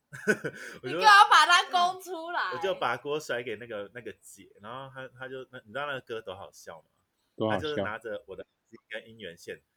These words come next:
Speaker 1: 走走走，走到二楼，然后又，又想了一下，然后又跑回来，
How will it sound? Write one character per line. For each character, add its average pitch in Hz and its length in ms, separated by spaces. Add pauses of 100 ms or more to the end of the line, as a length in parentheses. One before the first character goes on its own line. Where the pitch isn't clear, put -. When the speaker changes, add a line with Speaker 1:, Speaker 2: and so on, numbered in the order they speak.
Speaker 1:
走 104 100
走 98 160
走， 85 340
走 98 120
到 113 160
二 120 180
楼， 78 300 (480)
然 107 120
后 135 300 (760)
又， 151 280
又 139 280 (240)
想 101 300
了 104 80
一 104 60
下， 120 220
然 120 80
后 123 40
又 143 80
跑 95 220
回 95 100
来， 101 220